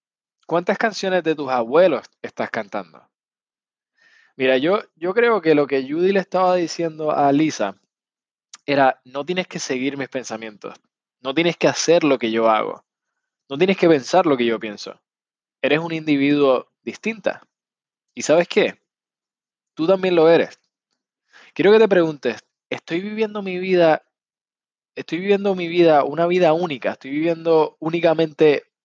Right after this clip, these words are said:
una vida que es mía? Échale un vistazo a tu vida y pregúntate, ¿qué haces que es exclusivamente tuyo? ¿O sigues cantando las canciones de otra persona?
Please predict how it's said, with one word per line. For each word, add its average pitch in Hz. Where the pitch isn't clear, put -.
una 139
vida 156
que 143
es 120
mía? 135
Échale -
un 240
vistazo 202
a 175
tu 151
vida 147
y 127
pregúntate, 120
¿qué 220
haces 165
que 160
es 180
exclusivamente 170
tuyo? 120
¿O 123
sigues 147
cantando 156
las 139
canciones 135
de 127
otra 123
persona? -